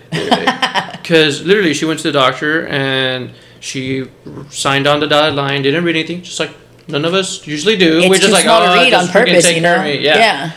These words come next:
Speaker 1: So you sign off on these benefits, and what you're paying is an estimate, right? So on average, in, in a, in a physical therapy setting that takes your insurance, you bill by units.
Speaker 2: Mm-hmm.
Speaker 1: So how many units do you average?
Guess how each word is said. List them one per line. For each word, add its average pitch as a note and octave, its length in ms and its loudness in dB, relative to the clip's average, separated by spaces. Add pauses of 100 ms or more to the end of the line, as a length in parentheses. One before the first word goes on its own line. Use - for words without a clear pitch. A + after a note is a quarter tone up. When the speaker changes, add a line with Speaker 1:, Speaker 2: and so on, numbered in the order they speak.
Speaker 1:
So G3+ 380 2 (180)
you F3+ 100 0
sign G#3 220 0
off G#3+ 220 0
on G#3 100 2
these E3+ 140 0
benefits, E3+ 440 -2
and D3+ 280 -4
what E3+ 180 -2
you're D3+ 100 -2 (140)
paying G3 200 0
is D3 120 0
an C#3+ 140 -6
estimate, C#3 480 -6 (440)
right? C#3 360 0
So E3 240 0
on D#3 120 0
average, D3+ 840 -4 (920)
in, D3+ 420 -4
in D3 140 -6
a, - 20 -2 (240)
in D3 80 -6
a C#3+ 80 -2
physical D#3+ 340 -6
therapy D3 280 -4
setting C#3 580 -4
that - 140 -12
takes D#3 180 -6
your E3 100 -6
insurance, C3 680 -8
you D#3 140 -2
bill D3 220 -2
by C#3 180 0
units. C#3+ 600 -6
Speaker 2:
Mm-hmm. E3+ 420 0
Speaker 1:
So - 200 -4
how F#3+ 160 2
many F#3+ 180 -2
units D#3+ 320 -4
do C#3 160 -6
you C#3+ 200 -2
average? B2+ 680 -6